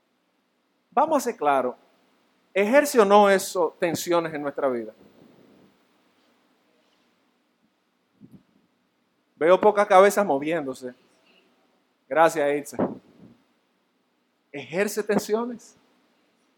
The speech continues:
Amén. Hay gente que se le acerca y le dice, "¿Y los hijos pa' cuándo?" A mí me dan ganas a veces de decirle, "Pero ¿y a ti qué te importa?" Como, como, como en serio, tú lo vas a mantener, tú.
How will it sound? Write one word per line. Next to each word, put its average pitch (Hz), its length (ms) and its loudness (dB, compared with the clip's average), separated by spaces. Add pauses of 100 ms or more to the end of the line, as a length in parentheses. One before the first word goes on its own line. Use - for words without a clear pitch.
(1080)
Amén. 160 600 -4 (600)
Hay 247 80 6
gente 302 240 6
que 262 100 6
se 247 120 4
le 254 80 8
acerca 269 640 8
y 190 80 -2
le 214 120 6
dice, 240 400 4
"¿Y 226 80 0
los 233 200 6
hijos 269 160 6
pa' 240 160 4
cuándo?" 247 360 8 (1120)
A 233 80 0
mí 330 160 -2
me 349 100 -2
dan 277 160 2
ganas 190 280 8
a - 20 10
veces 185 140 6
de 196 80 2
decirle, 196 280 -2
"Pero 214 220 -2
¿y 220 60 -4
a 208 100 -4
ti 285 160 -10
qué 240 160 -4
te 240 100 -12
importa?" 143 640 -2 (1200)
Como, 233 400 8
como, 220 480 10
como 214 260 6
en 208 120 2
serio, 262 360 4
tú 330 120 2
lo 359 100 8
vas 370 120 8
a - 20 8
mantener, 254 640 0
tú. 294 380 2